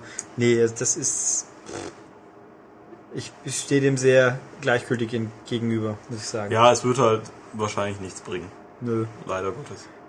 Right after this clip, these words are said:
Speaker 1: Denke ich auch mal. So, dann
Speaker 2: Ja.
Speaker 1: haben wir jetzt eigentlich, ja, unser
Speaker 2: Das ist
Speaker 1: lieber
Speaker 2: dann
Speaker 1: Herr Schultes ist
Speaker 2: toll.
Speaker 1: irgendwie gerade abkömmlich. Den wollten wir jetzt nicht für die restlichen News, ähm,
Speaker 2: Ja.
Speaker 1: einbinden, deswegen machen wir jetzt kurz eine Pause und suchen ihn und dann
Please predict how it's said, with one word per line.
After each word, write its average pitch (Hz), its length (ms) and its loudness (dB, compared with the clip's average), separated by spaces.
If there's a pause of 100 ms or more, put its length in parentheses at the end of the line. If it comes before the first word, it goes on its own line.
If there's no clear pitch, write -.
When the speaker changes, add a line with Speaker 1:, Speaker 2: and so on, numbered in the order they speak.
Speaker 1:
Denke 120 140 -6
ich 139 120 -10
auch 117 200 -6
mal. 104 140 -6 (420)
So, 117 280 -2 (380)
dann 127 160 -2
Speaker 2:
Ja. 131 40 -6
Speaker 1:
haben 147 160 -2
wir 156 80 2
jetzt 143 160 -4
eigentlich, 139 360 -6 (420)
ja, 143 200 0 (120)
unser 160 260 2
Speaker 2:
Das 151 120 2
ist - 60 0
Speaker 1:
lieber 165 220 6
Speaker 2:
dann 156 100 2
Speaker 1:
Herr 156 120 -2
Schultes 156 360 0
ist 131 80 -8
Speaker 2:
toll. 143 140 2
Speaker 1:
irgendwie 139 240 -2
gerade 131 240 -2
abkömmlich. 117 520 -2
Den 131 160 -4
wollten 143 200 4
wir 139 80 2
jetzt 139 100 -2
nicht 139 160 -2
für 139 100 -4
die 139 100 0
restlichen 139 400 0
News, 143 360 0 (680)
ähm, 123 600 4 (400)
Speaker 2:
Ja. 113 340 -2
Speaker 1:
einbinden, 156 600 0
deswegen 143 420 -2
machen 139 220 0
wir 139 60 2
jetzt 135 200 0
kurz 139 220 -4
eine 139 80 -6
Pause 151 460 2
und 135 100 -4
suchen 151 280 -4
ihn 127 140 -2
und 123 140 -4
dann 131 260 -4